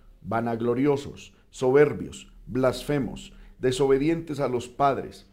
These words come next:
ingratos, impíos, sin afecto natural, implacables, calumniadores, intemperantes, crueles, aborrecedores de lo bueno, traidores, impetuosos, infatuados,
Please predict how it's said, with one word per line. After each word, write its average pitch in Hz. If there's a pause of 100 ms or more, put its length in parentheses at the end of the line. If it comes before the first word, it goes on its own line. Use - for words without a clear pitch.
(240)
ingratos, 143 (260)
impíos, 135 (140)
sin 147
afecto 147
natural, 127 (300)
implacables, 139
calumniadores, 131
intemperantes, 135 (260)
crueles, - (140)
aborrecedores 127
de 127
lo 120
bueno, 131 (400)
traidores, 135
impetuosos, 143
infatuados, 135